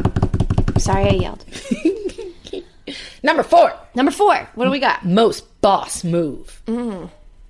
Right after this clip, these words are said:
Speaker 1: Hmm.
Speaker 2: I have a good one for this. So
Speaker 1: Okay, let's just hear
Speaker 2: you
Speaker 1: it
Speaker 2: better
Speaker 1: then.
Speaker 2: be
Speaker 1: Oh, do you want me to
Speaker 2: on your
Speaker 1: say mine
Speaker 2: game.
Speaker 1: first so that yours
Speaker 2: Mine trumps yours, yes.
Speaker 1: Okay. Uh,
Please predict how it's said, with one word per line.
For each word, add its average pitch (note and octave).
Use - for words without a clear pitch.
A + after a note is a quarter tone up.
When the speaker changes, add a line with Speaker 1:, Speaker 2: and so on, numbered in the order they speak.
Speaker 1:
Hmm. B3
Speaker 2:
I G3+
have G#3
a G3
good E3+
one D#3
for D3
this. F3
So -
Speaker 1:
Okay, C#4
let's -
just A3
hear G3
Speaker 2:
you G#3
Speaker 1:
it F#3+
Speaker 2:
better F3+
Speaker 1:
then. D#3+
Speaker 2:
be D3+
Speaker 1:
Oh, G#3+
do G3
you G3
want F3+
me F#3+
to F3
Speaker 2:
on F3+
your D#3+
Speaker 1:
say F#3+
mine F3
Speaker 2:
game. D#3+
Speaker 1:
first F#3+
so F#3+
that F3
yours F3
Speaker 2:
Mine E3+
trumps F3+
yours, G3
yes. -
Speaker 1:
Okay. G#3+
Uh, G3+